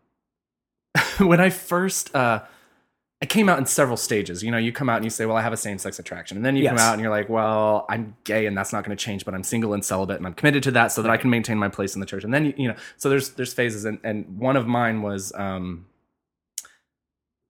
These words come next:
Speaker 1: I mean, I, I was starting a nonprofit to bri-, like, bridge building, you know, like, that was
Speaker 2: Yeah.
Speaker 1: my vision. I'm like, "I'm here to be in the church and to bridge to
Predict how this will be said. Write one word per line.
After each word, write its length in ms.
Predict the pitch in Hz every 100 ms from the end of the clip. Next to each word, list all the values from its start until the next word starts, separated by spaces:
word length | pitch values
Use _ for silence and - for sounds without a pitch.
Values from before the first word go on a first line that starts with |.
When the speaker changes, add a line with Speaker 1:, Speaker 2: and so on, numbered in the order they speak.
| _ _ -
Speaker 1:
I 60 |
mean, 140 | 135 151
I, 120 | 151
I 80 | 160
was 200 | 170 170
starting 300 | - 175 185
a 40 |
nonprofit 720 | 117 110 87 - 131 - 85 -
to 180 | - 120
bri-, 300 | 98 113 123
like, 400 | 117 107 107 -
bridge 280 | 143 135 101
building, 340 | 92 80 95
you 80 | 120
know, 80 | 120
like, 160 | 120
that 100 | 120
was 120 | 127 135
Speaker 2:
Yeah. 60 |
Speaker 1:
my 140 | 120 110
vision. 220 | 104 98
I'm 100 | 123
like, 200 | 117 104
"I'm 140 | 151
here 280 | 131 170 170
to 140 | 160 131
be 160 | 156
in 80 | 151
the 80 | 143
church 260 | 151 147
and 140 | 139 131
to 60 |
bridge 340 | 117 139 135 -
to 300 | 147 135 127